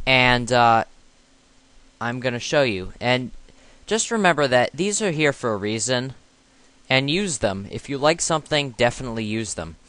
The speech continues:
So if we go under here, and we take a look at Microsoft Office, uh, we have Access, Excel, OneNote, Outlook, PowerPoint, Publisher, and Word. That's pretty classic, and pretty classic here too, uh,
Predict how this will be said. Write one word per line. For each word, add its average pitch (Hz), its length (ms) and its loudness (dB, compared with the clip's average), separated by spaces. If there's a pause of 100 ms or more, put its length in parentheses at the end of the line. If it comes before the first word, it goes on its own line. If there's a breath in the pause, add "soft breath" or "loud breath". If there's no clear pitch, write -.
(240 loud breath)
So - 160 -2
if - 80 -4
we 170 80 -2
go 208 200 2
under 180 220 -2
here, 123 380 0 (600 soft breath)
and 120 360 0
we 120 180 -4
take 135 240 -2
a 127 40 -4
look 123 120 -6
at - 80 -10
Microsoft 110 640 -4
Office, 143 640 -2 (580 soft breath)
uh, 101 240 -2
we 110 120 -6
have 101 340 0
Access, 123 580 2
Excel, 127 560 2
OneNote, 160 600 0
Outlook, 117 580 -2
PowerPoint, 113 720 -2
Publisher, 113 500 -4
and 90 200 -8
Word. 98 480 -2
That's 123 200 -2
pretty 120 180 -6
classic, 107 520 0
and 123 140 -6
pretty 160 200 -4
classic 110 480 0
here 110 200 0
too, 101 420 -6 (540 soft breath)
uh, 92 260 0